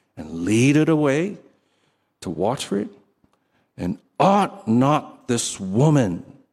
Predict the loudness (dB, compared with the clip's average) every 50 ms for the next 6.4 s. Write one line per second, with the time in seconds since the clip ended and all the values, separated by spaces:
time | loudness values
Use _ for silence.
0 | _ _ _ _ _ _ _ _ _ -20 -20 -20 _ _ 0 2 4 4 4 4
1 | 4 4 4 4 4 2 2 0 -4 -10 -6 0 2 4 6 6 6 6 4 4
2 | 4 4 2 2 2 0 -2 -2 -4 -6 -8 -10 -12 -14 _ _ _ _ _ _
3 | 2 2 2 2 0 -2 -2 0 2 2 2 2 0 0 0 0 2 2 2 2
4 | 2 2 2 4 4 4 2 2 0 -4 -4 -4 -4 -4 -6 -10 _ 0 2 4
5 | 4 4 2 0 -2 0 2 4 6 6 6 4 4 4 2 2 4 4 4 4
6 | 4 2 0 -4 -6 -10 -14